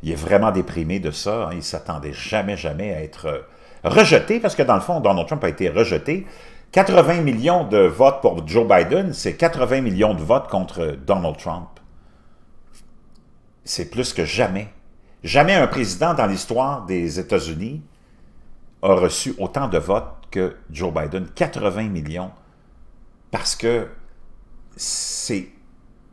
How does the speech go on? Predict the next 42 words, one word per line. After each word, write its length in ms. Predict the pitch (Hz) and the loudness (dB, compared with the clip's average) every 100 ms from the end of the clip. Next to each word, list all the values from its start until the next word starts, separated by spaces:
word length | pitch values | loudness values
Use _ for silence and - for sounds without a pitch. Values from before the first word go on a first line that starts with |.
| - | -18
beaucoup 380 | 87 143 - 107 | -2 2 2 2
de 40 | |
monde 320 | 90 120 113 - | 2 0 -2 -10
qui 140 | 95 | -10
voulait 240 | 76 82 | -2 0
plus 320 | 80 - 95 110 | 0 -4 -6 -6
voir 440 | 76 76 73 65 | -6 -8 -8 -10
Donald 280 | 73 71 69 | -10 -10 -14
Trump. 360 | - 87 - - - - - | -12 -12 -12 -20 -18 -12 0
Et 100 | 139 | 4
malgré 340 | 165 143 175 | 6 6 4
tout 120 | 123 | 2
ça, 260 | - 208 220 | 0 2 4
il 80 | 120 | 4
y 20 | |
a 60 | |
plusieurs 400 | - - 139 180 | 4 -2 2 4
républicains 760 | 156 110 95 92 - 160 208 202 - - - 175 | 4 2 -2 -4 0 -2 -2 -10 -16 -20 -4 6
à 100 | 202 | 10
la 140 | 147 | 10
Chambre 580 | - 180 226 208 95 78 | 6 2 0 -4 -2 2
basse 420 | 90 170 196 - | 4 4 2 -4
comme 200 | - 180 | -2 2
à 40 | |
la 100 | 139 | 2
Chambre 300 | 113 135 110 | 2 0 2
haute 300 | 90 165 196 | 4 2 -2
qui 140 | - 127 | -2 -2
ont 100 | 101 | 0
été 260 | 92 180 | 0 0
réélus, 520 | 113 98 85 127 220 208 - - - - - - - - | 0 0 -2 -4 -8 -10 -16 -18 -20 -20 -20 -20 -10 2
étonnamment, 640 | 170 170 135 110 170 220 - - - - - - - - | 6 6 6 4 2 -4 -10 -20 -20 -20 -18 -16 -14 -2
contre 480 | - 147 147 - - | 2 2 0 -8 -6
toute 200 | 220 226 | -2 2
attente, 720 | 131 110 - - - - - - - - - - - _ _ - - - _ _ _ _ _ 104 | 2 0 -4 -10 -18 -18 -18 -20 -20 -20 -20 -20 -20 _ _ -20 -20 -20 _ _ _ _ _ -14
et 80 | |
qui 140 | 98 123 | 0 0
ont 80 | 98 | 2
déjoué 360 | 104 92 135 | 0 -2 -4
toutes 440 | - - 214 208 139 | -6 0 2 2 -2
les... 300 | 120 101 78 | -2 -2 -4
Euh, 200 | 58 | -6